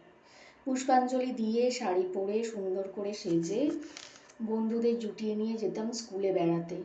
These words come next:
হ্যাঁ, ঠিকই শুনছেন, বছরের এই একটি দিনই তো ছিল যেদিন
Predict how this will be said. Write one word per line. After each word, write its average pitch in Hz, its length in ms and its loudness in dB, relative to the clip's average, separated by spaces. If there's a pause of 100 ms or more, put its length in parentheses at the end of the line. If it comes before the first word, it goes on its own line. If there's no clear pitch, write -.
(200)
হ্যাঁ, 302 180 2
ঠিকই 254 320 -4
শুনছেন, 185 560 -2 (480)
বছরের 269 520 2
এই 294 280 10
একটি - 240 -4
দিনই 277 320 2
তো 294 120 8
ছিল 294 400 2 (480)
যেদিন 220 420 4